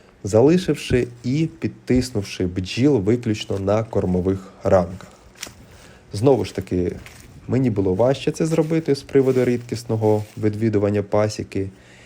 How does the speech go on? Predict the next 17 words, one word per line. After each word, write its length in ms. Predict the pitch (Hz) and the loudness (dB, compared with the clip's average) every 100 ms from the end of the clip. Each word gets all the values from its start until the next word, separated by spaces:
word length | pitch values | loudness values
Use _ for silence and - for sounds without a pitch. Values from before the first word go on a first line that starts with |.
| - - _ - | -20 -20 _ -2
і 320 | 156 170 101 | 0 0 2
я 280 | 110 127 120 | 4 4 4
не 220 | 107 110 | 0 -2
сподівався, 580 | - 98 98 110 110 98 | -2 0 2 2 0 -4
що 180 | - | -4
восени 640 | 92 92 - 95 110 123 120 - - - - | -2 -2 -4 -4 -2 -4 -4 -12 -20 -20 -6
вони 320 | 95 101 98 - - - | -2 0 -2 -4 -20 -8
аж 420 | - 101 98 - - - - - - | 0 0 0 -6 -14 -20 -20 -20 0
так 280 | 110 117 98 | 2 2 0
осушать 480 | 95 - - 87 85 | -4 -6 -4 -4 0
деякі 360 | 98 104 98 | 2 2 -2
розплідні 600 | 92 - - 101 98 95 | -8 -8 -4 -4 -2 0
рамки. 420 | 92 90 92 - - _ _ _ _ - | 2 0 -4 -12 -20 _ _ _ _ -2
Тому 220 | 120 123 | 0 0
що 160 | - | -2
скормлено 680 | 104 - 120 123 101 98 92 | -6 -4 2 4 4 0 0
було 340 | 90 101 101 | 0 2 0